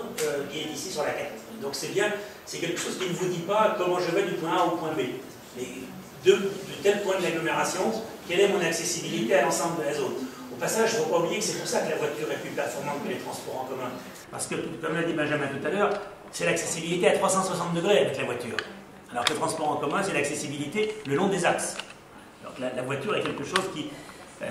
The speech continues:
qui a un, un, un pouvoir d'accessibilité absolument énorme. Deuxième,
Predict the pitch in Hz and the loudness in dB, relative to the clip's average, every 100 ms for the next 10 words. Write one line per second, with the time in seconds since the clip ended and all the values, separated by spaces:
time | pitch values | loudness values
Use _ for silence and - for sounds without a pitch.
0 | 113 - 156 - - 117 113 - 113 - | -4 0 0 0 -2 -6 -6 -4 -4 -4
1 | - - 196 180 - 143 - - - 135 | -4 -2 0 4 4 4 -2 -6 -6 -4
2 | 135 127 160 123 - 131 131 113 98 95 | -4 0 2 2 0 -2 -2 -4 -6 -10
3 | - - - - - - - - - - | -14 -18 -8 -6 -6 -10 -16 -18 -18 -12
4 | 139 214 220 220 190 | 2 4 6 6 4